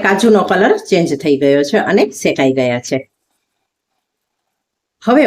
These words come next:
ઉમેરીએ આપણે તલ અને દાળિયા. દાળિયા શેકેલા છે, છતાં પણ આપણે મોઇસ્ચર કાઢવા માટે એડ કરી દઈએ અને ગેસને આપણે બંધ કરી દઈએ. અને આ ગરમ પેનમાં જ હવે આ બધું શેકાતું રહેશે.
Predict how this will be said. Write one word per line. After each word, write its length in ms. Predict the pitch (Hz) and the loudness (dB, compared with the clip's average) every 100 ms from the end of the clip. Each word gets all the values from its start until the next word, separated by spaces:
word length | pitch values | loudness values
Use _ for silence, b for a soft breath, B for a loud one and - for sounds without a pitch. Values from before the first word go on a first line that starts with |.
| 202 | 4
ઉમેરીએ 360 | 196 160 156 147 | 4 4 4 2
આપણે 240 | 151 233 427 - _ - | 0 0 0 -4 _ -4
તલ 200 | 165 135 131 _ _ _ _ _ _ _ _ _ _ _ _ _ _ _ _ _ _ _ _ - | 0 0 -4 _ _ _ _ _ _ _ _ _ _ _ _ _ _ _ _ _ _ _ _ 0
અને 160 | 196 381 - _ - | 0 0 -4 _ -2
દાળિયા. 440 | 156 127 131 113 - _ _ _ _ _ _ _ 190 | -2 0 -2 -4 -12 _ _ _ _ _ _ _ -4
દાળિયા 360 | 202 254 262 302 | 0 2 2 0
શેકેલા 440 | 302 294 196 165 | 0 2 2 0
છે, 80 | 220 - | -2 -2
છતાં 260 | 208 277 269 | 0 0 2
પણ 120 | 220 | 0
આપણે 200 | 208 220 190 | 2 2 2
મોઇસ્ચર 340 | 202 - 247 240 | 2 0 -2 0
કાઢવા 320 | 190 202 180 175 | -2 0 0 -2
માટે 200 | 165 - - - _ _ _ _ 196 | -2 -2 -4 -16 _ _ _ _ -2
એડ 100 | 185 - | -2 -2
કરી 200 | 156 143 | 0 0
દઈએ 200 | 147 147 - | 0 -2 -2
અને 120 | 180 165 | -4 2
ગેસને 300 | 202 202 180 | 0 2 0
આપણે 260 | 160 220 466 - - | 0 0 -2 -4 -2
બંધ 220 | 185 156 139 | 0 0 0
કરી 180 | 139 131 | -2 0
દઈએ. 200 | 135 131 - _ _ | -2 -2 -6 _ _
અને 120 | 202 220 | 0 2
આ 100 | 175 | 2
ગરમ 240 | 196 269 277 214 | 2 4 4 4
પેનમાં 340 | 202 196 175 | 2 4 2
જ 40 | 180 | 0
હવે 120 | 202 208 | 2 2
આ 60 | 262 392 | 2 0
બધું 260 | 202 311 427 - _ - - | 2 2 0 -4 _ -16 -4
શેકાતું 500 | 190 185 139 139 131 | -4 -2 -4 -2 -2
રહેશે. 240 | 139 120 | -2 -6